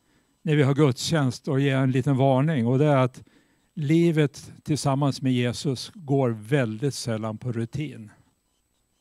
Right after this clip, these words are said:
Tror du att kyrkan är rutin och att det alltid ska vara som det alltid har varit, då har du gjort en liten missuppfattning. Då har vi missuppfattat varandra.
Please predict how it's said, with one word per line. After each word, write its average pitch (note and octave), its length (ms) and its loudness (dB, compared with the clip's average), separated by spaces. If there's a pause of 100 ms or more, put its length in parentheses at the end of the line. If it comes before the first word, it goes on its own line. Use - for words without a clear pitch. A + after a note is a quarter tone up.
(600)
Tror G#3 340 2
du D#3 260 0
att C3+ 180 0
kyrkan C3+ 640 0
är B2 140 0
rutin C3 540 -2
och A#2 80 0
att A2 80 -4
det C3 100 -4
alltid A#2 320 -4
ska B2 160 -4
vara A#2 300 0
som A#2 200 -6
det A#2+ 80 -2
alltid A2+ 300 -4
har C3 60 -2
varit, A#2 480 -2 (1000)
då D3 240 -2
har D3+ 200 2
du C#3 180 4
gjort C#3 220 0
en C3 100 0
liten A#2+ 260 -2
missuppfattning. A#2+ 1040 -6
Då C#3+ 100 -2
har B2 160 2
vi C3+ 120 -2
missuppfattat A#2+ 760 -4
varandra. G#2+ 500 -10